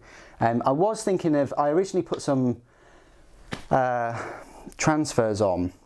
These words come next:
and it just cheapened it. Uh, you could tell that they were transfers, the gold wasn't the same gold as I painted, they just stuck out like a sore thumb, and in the end I just thought,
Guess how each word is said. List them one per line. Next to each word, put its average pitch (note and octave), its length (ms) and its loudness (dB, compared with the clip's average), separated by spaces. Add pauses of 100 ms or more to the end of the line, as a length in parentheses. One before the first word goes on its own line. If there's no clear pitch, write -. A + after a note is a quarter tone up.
(160)
and B2+ 120 2
it B2 60 -4
just - 220 0
cheapened B2 480 2
it. F#2 240 0 (300)
Uh, A2 500 2
you A#2+ 100 0
could - 140 -4
tell E3 220 2
that D#3+ 100 -2
they A2 140 2
were G2+ 80 0
transfers, A#2+ 800 0 (260)
the A#2+ 80 -4
gold C#3 380 2
wasn't A#2 200 -2
the A2+ 60 -4
same A2 260 0
gold G#2 440 2 (520)
as G#2+ 140 2
I G#2 160 2
painted, B2+ 680 0 (100)
they A#2 120 2
just A2+ 160 -4
stuck - 260 -2
out G2+ 120 2
like E2 160 -2
a - 20 -14
sore G2 220 0
thumb, G#2 400 0
and A2+ 100 0
in A#2 120 2
the G#2+ 80 2
end G2 120 0
I G2 80 0
just G2 160 -6
thought, G2 320 0